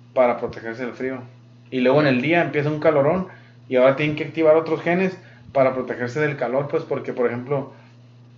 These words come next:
si no están respirando lo suficiente que se les evapore tanta agua, pues el calor las chinga, o sea, tienen que, uf, evaporar más agua so-, de ellas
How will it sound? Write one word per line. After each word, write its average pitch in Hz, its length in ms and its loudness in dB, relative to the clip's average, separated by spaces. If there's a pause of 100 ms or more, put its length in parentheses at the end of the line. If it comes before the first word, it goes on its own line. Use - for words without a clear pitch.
(480)
si 131 140 -6
no 123 60 -2
están 131 200 -2
respirando 131 460 0
lo 143 100 0
suficiente 127 500 -6
que 135 80 -6
se 120 100 -10
les 113 160 -8
evapore 117 420 -4
tanta 127 280 -4
agua, 135 160 -2
pues 120 160 -6
el 110 80 -6
calor 107 260 -6
las 123 180 -8
chinga, 143 260 -8
o - 20 -6
sea, 120 140 -10
tienen 123 220 -4
que, 131 220 -2
uf, - 340 -14
evaporar 120 480 -2
más 127 180 -2
agua 139 280 0
so-, 120 280 -8 (640)
de 120 300 0
ellas 170 300 -4